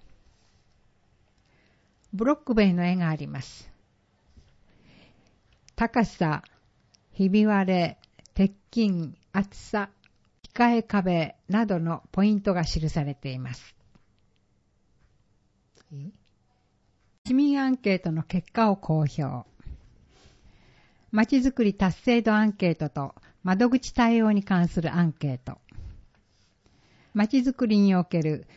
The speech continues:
様々な事業の目的や手法の見直しのための指標として活用するまちづくり達成度アンケートと、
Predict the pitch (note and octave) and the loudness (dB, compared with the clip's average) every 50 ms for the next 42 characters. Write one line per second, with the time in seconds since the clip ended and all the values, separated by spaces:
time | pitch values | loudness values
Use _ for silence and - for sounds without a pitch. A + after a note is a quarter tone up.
0 | _ _ _ - - A3+ A3+ A#3+ C#4+ C4+ B3+ A#3+ A3 G#3+ G3 F#3+ F3+ F3+ F3 G#3 | _ _ _ -6 -2 2 4 4 6 6 6 4 4 4 4 4 4 4 2 2
1 | G#3+ G#3+ G#3+ G3+ F#3 E3+ E3 D#3+ D#3+ D#3+ D#3 - - - F#3+ F#3 - - F#3 F3+ | 2 4 2 2 2 2 2 0 0 0 -2 -4 -2 -2 -2 -2 0 -2 -2 0
2 | E3 D3+ - - - - - F#3 D#3 A#3 A#3 A#3 A#3 A3+ A3 G3 F#3 F#3 G3 G3+ | -2 -2 -4 -8 -8 -6 -6 -4 0 2 2 4 4 4 4 4 4 4 4 4
3 | G#3 G#3+ G#3+ - - G#3 G3 F#3+ G3 - F#3 F3+ F#3 F3+ F3 E3+ C#3 - - F3+ | 2 2 0 0 0 0 0 0 0 -2 -2 0 0 0 -2 -2 -4 -4 -6 -6
4 | - - F#3+ G3 F#3 F3+ - F#3+ E3 - - - E3+ D#3 - - - E3 - - | -2 0 0 0 0 0 -2 -2 0 -2 -2 -2 -4 -6 -6 -4 -4 -6 -4 -2
5 | - G3 F#3 F#3 F3+ F3 D3+ - - E3 D#3 D3 - - _ _ - - _ - | -2 -2 0 0 0 -2 -2 -4 -6 -6 -6 -6 -8 -10 _ _ -20 -20 _ -20
6 | _ _ _ _ _ _ _ _ _ - G3 A3 G#3+ C4+ B3+ B3 C4+ B3+ - G#3+ | _ _ _ _ _ _ _ _ _ 0 0 2 4 4 4 4 2 2 2 0
7 | F#3+ F3+ - - F3+ E3+ - - - A#3 A#3 A#3 - A3+ A3 A3 G#3+ G#3 G3+ - | 0 0 2 0 0 0 0 2 2 4 4 4 4 4 4 4 4 2 0 0
8 | F#3 D#3+ D3+ D3 - - C#3 C3 - _ _ _ _ - - - G3 F3+ - | 0 0 0 -2 -6 -10 -12 -12 -12 _ _ _ _ -14 -6 -4 -4 -4 -4